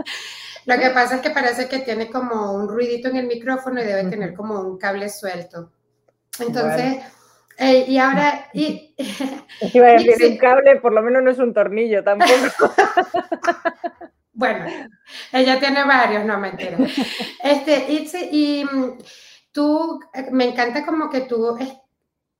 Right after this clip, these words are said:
Speaker 1: escribes acerca del amor y Itzi se ha enamorado, ha sufrido de desamor. Cuéntanos un poco de ti.
Speaker 2: Uf, pues muchísimo,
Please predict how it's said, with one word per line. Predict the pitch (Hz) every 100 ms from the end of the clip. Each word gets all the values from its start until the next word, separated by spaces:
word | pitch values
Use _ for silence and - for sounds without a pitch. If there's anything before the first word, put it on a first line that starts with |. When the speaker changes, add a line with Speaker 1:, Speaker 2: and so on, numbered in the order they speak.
| _ _ _ _ _
Speaker 1:
escribes | 254 233 - 247 247 277 302 294 262 233 - -
acerca | 226 233 226 254 269
del | 247
amor | 202 208 220 220 233 226
y | 214 208 190 180 170 165 _ -
Itzi | 240 233 - 277 277
se | 269 254
ha |
enamorado, | 233 262 262 220 247 277 277 277 269
ha | 226
sufrido | 233 214 247 254
de | 247
desamor. | 240 233 202 208 247 262
Cuéntanos | 247 226 254 262
un | 233
poco | 220 -
de | 247 208 -
ti. | 196 190 _ _ _ _ _ _ _ _
Speaker 2:
Uf, | 226 269 -
pues | 185 170 -
muchísimo, | 170 160 - 233 254 262 170 156 139